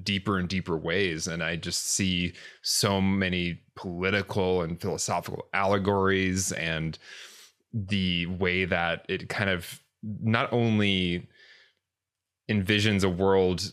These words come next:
of reality T V, but a world of, like, social media, of Instagram, of just life being lived in public, and that i-, it's real. It's, it's my real self being publicly broadcast. It's not fake.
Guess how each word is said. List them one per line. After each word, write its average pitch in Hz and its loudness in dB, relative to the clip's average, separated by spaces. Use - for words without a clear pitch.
of 87 -2
reality 92 2
T 95 -2
V, 117 2
but 95 4
a 92 2
world 92 0
of, 82 0
like, 85 -2
social 92 -2
media, 85 0
of 78 -2
Instagram, 82 -2
of 85 -2
just 98 -4
life 95 2
being 90 0
lived 87 -2
in 92 0
public, 87 -2
and 82 -2
that 90 0
i-, 127 0
it's 120 0
real. 117 2
It's, 101 0
it's 120 -2
my 143 4
real 123 2
self 135 2
being 107 2
publicly 120 0
broadcast. 117 2
It's 127 -4
not 156 0
fake. 95 0